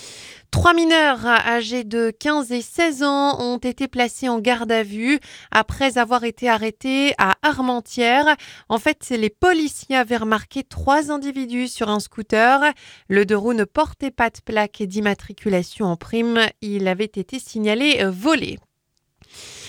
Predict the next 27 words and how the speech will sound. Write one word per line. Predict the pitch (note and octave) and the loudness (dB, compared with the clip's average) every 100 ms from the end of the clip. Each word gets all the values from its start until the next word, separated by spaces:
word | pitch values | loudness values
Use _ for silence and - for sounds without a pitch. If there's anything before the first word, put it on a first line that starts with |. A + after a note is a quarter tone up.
| - - | -18 -4
Dans | B3 D4+ D4+ | 2 4 4
l'actualité | D4 - C4+ C4 B3+ C4 | 0 -2 -4 -2 -2 -2
également, | B3 A#3 A#3 A#3+ A#3 | 0 0 0 0 0
vous | G#3 D4+ | 0 0
le | D#4 | 0
savez, | - C4+ B3 A#3 | 0 -2 0 0
les | A3+ A3+ | -2 -2
syndicats | - A3+ G#3 G#3+ - A3+ A3 A#3+ | -4 -6 -6 -8 0 4 6 4
ont | - A3 G#3+ G#3 | 0 -8 -8 -4
annoncé | G#3+ G#3+ G#3+ - B3 | -4 -4 -6 -4 -4
deux | G3+ F3+ C4 C#4+ D#4 D4+ | -4 0 2 4 2 0
nouvelles | B3+ B3+ A3+ B3+ C4+ C4 | -2 -2 2 2 2 0
journées | G#3+ A3 A#3 A#3+ | -2 -2 -2 0
d'action | A3+ A3+ - C4 B3+ B3 | 0 -2 -8 -6 -4 -4
contre | - A3+ - G#3+ | -6 -8 -4 0
la | G#3 | 0
réforme | G#3 - G#3+ G#3+ | -2 -4 -4 -2
des | G#3 | 0
retraites | G#3+ A3 - A#3+ A3+ - G#3+ | 0 -2 -2 -4 -4 -4 -2
la | G3 | -2
semaine | - G#3 G#3 | -2 -6 -4
prochaine, | - A3 - A#3 B3+ D4 D4 - - - | -2 -2 0 2 2 2 0 -4 -20 -8
les | A3+ C4+ | 0 2
sept | C#4+ - C#4 C#4 - | 0 0 0 0 -2
et | B3+ - C#4+ | -8 -6 -4
onze | D4+ E4+ E4 A#3+ B3 | 0 0 0 0 -2
février. | A#3 B3+ A3+ G#3+ A3+ A3+ C4 D#4+ | 0 -4 -2 -2 -2 2 2 2